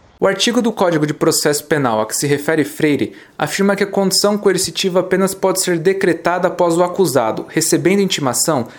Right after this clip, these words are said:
se recusar a comparecer. O ministro Alexandre de Moraes votou pela constitucionalidade da condução coercitiva apenas conforme a redação estrita da lei. Outros três ministros,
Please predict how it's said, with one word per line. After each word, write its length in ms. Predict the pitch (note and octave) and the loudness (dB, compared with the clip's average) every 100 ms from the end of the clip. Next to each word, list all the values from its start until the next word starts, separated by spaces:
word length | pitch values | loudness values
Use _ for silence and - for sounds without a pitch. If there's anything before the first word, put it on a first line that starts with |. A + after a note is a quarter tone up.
| - - | -20 -12
se 160 | - | -4
recusar 460 | F3 F#3+ F3 E3 E3 | 0 2 2 4 2
a 60 | E3 | 2
comparecer. 760 | E3+ E3 E3+ E3+ - G#2 - - - - - | -2 0 0 0 0 -2 -2 -16 -20 -20 -4
O 80 | C3+ | 0
ministro 380 | D3+ E3+ E3+ D#3 | 2 2 2 2
Alexandre 480 | C#3+ - D#3 D3+ | 2 0 0 0
de 80 | B2 | 0
Moraes 440 | A#2+ A#2+ C3+ A2 - | 0 2 2 -2 0
votou 320 | D3 D3 E3 | 0 2 2
pela 220 | F3 E3 | 2 0
constitucionalidade 1300 | - - A3 B3 - A3 - F#3 D#3 C#3 C3 B2+ C3+ | -2 -2 0 2 0 -2 0 0 2 2 2 0 -2
da 100 | B2+ | -2
condução 480 | D3+ D3+ - D#3+ | -2 0 0 0
coercitiva 680 | D#3+ F3 D#3+ F3 - D#3+ E3+ E3+ - - | 0 0 -2 -2 -2 0 0 -2 -16 -8
apenas 440 | - E3 F3+ F#3+ F#3+ | -6 -2 0 0 2
conforme 500 | G3 F3+ - F3 E3+ | 0 0 0 0 2
a 20 | |
redação 440 | F3 F3 E3+ F#3 | 2 2 2 2
estrita 520 | F#3 F#3 - F#3 G3 | 0 0 0 2 2
da 140 | G3 E3 | 2 4
lei. 340 | A#2+ G#2 - - - - - | 2 0 -6 -20 -20 -18 0
Outros 360 | E3 E3+ F3+ - | 2 2 0 0
três 280 | - G#3+ | 0 2
ministros, 680 | E3+ D3 D3+ C#3+ - A#2 - | 2 2 2 0 -2 -4 -6